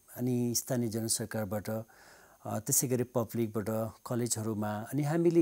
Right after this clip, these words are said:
यस, अ, जो तालिम लिनुभएको छ उहाँहरूलाई चाहिँ हामीले जनचेतनाको रूपमा, अ, पब्लिक अवेरनेसमा पनि राखेका छौँ। मतलब विभिन्न देशका विभिन्न जिल्लामा लगभग डेली जसो नै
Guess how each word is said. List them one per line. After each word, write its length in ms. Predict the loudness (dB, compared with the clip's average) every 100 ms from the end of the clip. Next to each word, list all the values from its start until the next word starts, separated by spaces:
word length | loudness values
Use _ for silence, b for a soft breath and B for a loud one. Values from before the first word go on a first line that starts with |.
| 6
यस, 200 | 6 4
अ, 220 | 2 2 2
जो 160 | 0
तालिम 380 | 2 4 4 4
लिनुभएको 460 | 2 2 2 -2 -2
छ 140 | 2
उहाँहरूलाई 440 | 4 4 4 2
चाहिँ 180 | 0 0
हामीले 220 | 0 0
जनचेतनाको 680 | 2 2 2 0 2 0 0
रूपमा, 300 | -2 0 -2
अ, 680 | -4 -8 -20 -14 -12 -4 -2 6 8
पब्लिक 320 | 10 8 8
अवेरनेसमा 440 | 8 8 6 2
पनि 220 | 2 2
राखेका 380 | 2 -2 -2 -4
छौँ। 360 | -4 -8 -14 -8
मतलब 240 | -2 2 2
विभिन्न 500 | 4 4 4 4 4
देशका 480 | 2 4 4 6 6
विभिन्न 360 | 4 2 2
जिल्लामा 440 | 2 2 4 2 2
लगभग 340 | 0 0 0
डेली 260 | 2 2 2
जसो 320 | 0 -2 -2
नै 160 | -4